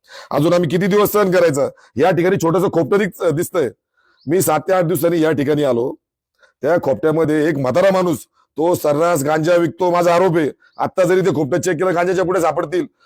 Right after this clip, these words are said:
ओरिजिनल सापडतील, अशा, अशा, असा वाळलेला हा डुप्लिकेट पाला सापडणार नाही. नगर परिषदेचा वॉचमन या ठिकाणी ठेवलाय, तो त्याला, तो त्याला आश्रय देतोय, तो त्याला सहकार्य करतोय.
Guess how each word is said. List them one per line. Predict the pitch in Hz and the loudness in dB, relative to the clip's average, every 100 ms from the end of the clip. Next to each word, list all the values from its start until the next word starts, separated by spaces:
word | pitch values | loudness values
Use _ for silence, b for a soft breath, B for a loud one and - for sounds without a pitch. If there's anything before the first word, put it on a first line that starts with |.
| b - | b -2
ओरिजिनल | 175 190 220 | 0 2 2
सापडतील, | 185 175 190 170 185 160 | 2 0 0 0 0 0
अशा, | 160 170 | 0 0
अशा, | 165 175 - _ b b | 2 -2 -4 _ b b
असा | - 156 185 | -4 2 2
वाळलेला | 170 170 185 170 | 4 4 4 2
हा | |
डुप्लिकेट | 165 160 160 175 | 2 0 0 -2
पाला | 156 160 170 | 0 0 0
सापडणार | 143 127 160 165 156 | -2 -2 -2 -2 0
नाही. | 170 170 156 _ _ _ _ _ _ _ _ _ _ 127 | 0 0 -2 _ _ _ _ _ _ _ _ _ _ -2
नगर | 156 226 | 2 2
परिषदेचा | 202 214 180 185 196 | 2 2 0 2 2
वॉचमन | 190 202 226 | 2 0 0
या | 202 | 2
ठिकाणी | 185 180 214 | 2 0 2
ठेवलाय, | 185 190 202 | 2 2 0
तो | 180 202 208 | 0 0 0
त्याला, | 226 233 - _ _ _ _ - | 2 2 -2 _ _ _ _ -4
तो | 190 | 0
त्याला | 226 247 | 2 2
आश्रय | 233 240 | 4 4
देतोय, | 233 220 208 | 4 2 2
तो | 185 | 2
त्याला | 220 247 | 2 2
सहकार्य | 262 233 233 | 2 2 2
करतोय. | 220 226 220 | 2 2 0